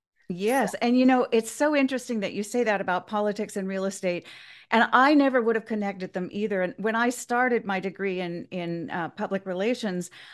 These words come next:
Speaker 1: I thought that I would do journalism. And, and I still very much have that really curious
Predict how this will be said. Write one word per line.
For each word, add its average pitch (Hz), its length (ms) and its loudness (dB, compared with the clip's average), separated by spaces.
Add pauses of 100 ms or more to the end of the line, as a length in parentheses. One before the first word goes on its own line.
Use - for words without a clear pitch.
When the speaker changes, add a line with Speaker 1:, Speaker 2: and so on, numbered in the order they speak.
(120)
Speaker 1:
I 202 200 0
thought 269 500 -2
that 202 100 2
I 196 80 2
would 185 160 -2
do 185 160 -6
journalism. 160 800 -6 (560)
And, 196 480 4
and 196 160 4
I 190 100 2
still 262 300 2
very 214 280 2
much 208 260 -2
have 180 260 -4
that 165 300 -2
really 196 320 -4
curious 202 840 -6